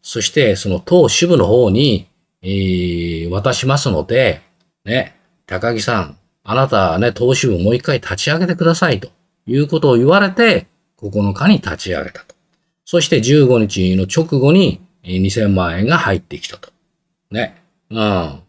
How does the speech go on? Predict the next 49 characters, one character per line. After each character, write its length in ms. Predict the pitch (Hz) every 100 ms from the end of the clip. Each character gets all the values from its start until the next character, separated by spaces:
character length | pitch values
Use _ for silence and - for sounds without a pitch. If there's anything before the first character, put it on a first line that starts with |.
| _ _ _ - 113
こ 100 | 127
れ 80 | 117
公 200 | - 127
認 340 | 123 117 107
料、 260 | 98 85 85
公 200 | - 131
認 240 | 127 117
料 180 | 98 82
と 100 | 85 -
同 220 | 101 101
じ 160 | 92 117
で、 240 | 165 87
ま 140 | 90
あ、 20 | -
選 180 | 104
挙 140 | 98 98
資 80 | -
金 140 | 85
で 100 | -
す 120 | -
よ 80 | 92
ね。 240 | 143 170 _ _ _ _ _ _ -
そ 360 | - 214 247
う 60 | 220
考 100 | 220 214 190 156
え 40 |
る 100 | 110
の 80 | 95
が 180 | 73 -
一 240 | - - 160
番 180 | 233 220
自 220 | - 147
然 220 | 196 202
じ 80 | 185
ゃ 60 |
な 140 | 143 101
い 60 |
で 120 | 82 78
す 100 | -
か。 200 | - - _ _ _ _ _ 107
ね。 200 | 117 -
一 220 | 95 101
番 100 | 147
自 200 | 165 -
然 180 | 143 147
で 100 | 135
し 60 | 95
ょ？ 260 | 87 107 - _ _ _ -
ね。 320 | 101 117 90